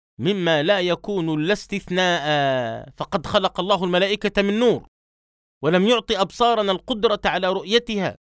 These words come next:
كذلك الاتصال بهم فيه عناء شديد لا يطيقه البشر عموما لاختلاف الطبيعتين، ولا تكون رؤيتهم، رؤية الملائكة، على وجه اليقين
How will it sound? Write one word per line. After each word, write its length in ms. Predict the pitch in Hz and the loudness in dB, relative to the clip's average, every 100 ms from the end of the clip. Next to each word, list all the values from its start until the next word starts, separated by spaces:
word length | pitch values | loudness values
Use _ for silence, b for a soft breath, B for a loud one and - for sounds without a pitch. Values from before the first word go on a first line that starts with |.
| _ | _
كذلك 400 | 165 160 240 240 | -2 0 0 -2
الاتصال 520 | 175 196 208 - 254 233 | -4 -4 -2 -2 -2 0
بهم 380 | 262 226 170 113 _ _ | -2 0 -2 -6 _ _
فيه 420 | - 220 190 147 | -6 -4 -2 -4
عناء 560 | 113 135 190 220 151 143 | -2 0 2 0 -2 -8
شديد 500 | - 131 190 233 165 | -6 -6 -4 -4 -4
لا 380 | 139 127 175 214 | -4 2 2 2
يطيقه 640 | 170 160 220 220 190 180 | 0 -4 -6 -4 -2 0
البشر 420 | 151 208 - 196 | 0 -2 -2 -2
عموما 680 | 170 156 165 226 285 202 131 - _ _ _ _ _ _ - | -2 0 2 2 2 0 -4 -6 _ _ _ _ _ _ -6
لاختلاف 440 | 175 - 254 233 | -6 -2 0 0
الطبيعتين، 720 | 208 180 165 147 151 151 117 90 _ _ _ _ - | -2 -4 -2 -2 -2 -4 -6 -10 _ _ _ _ 0
ولا 160 | 165 | 4
تكون 400 | 269 269 254 254 | 4 2 -2 0
رؤيتهم، 760 | 214 208 - 170 180 147 131 123 | 2 2 0 -2 -2 -4 -4 -2
رؤية 260 | 208 202 190 | 0 0 -2
الملائكة، 520 | 156 147 175 175 175 | -2 -2 -2 -4 -4
على 200 | 127 139 | -2 0
وجه 260 | 156 208 170 | 0 0 0
اليقين 680 | 180 180 - 220 247 294 302 | 0 -2 -2 -2 -2 -2 -4